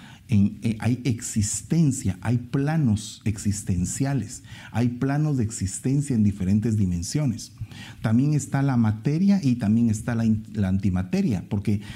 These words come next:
dice la Biblia que está dividido lo visible de lo invisible y que de lo invisible nació lo visible. O sea que de lo que no se veía se hizo todo lo que se ve.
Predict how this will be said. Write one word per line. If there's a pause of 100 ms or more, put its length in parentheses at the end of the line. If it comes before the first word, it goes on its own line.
dice
la
Biblia
que
está (220)
dividido
lo
visible
de
lo
invisible
y
que
de
lo
invisible (240)
nació
lo
visible. (640)
O
sea
que (220)
de
lo
que
no
se
veía
se
hizo
todo
lo
que
se
ve.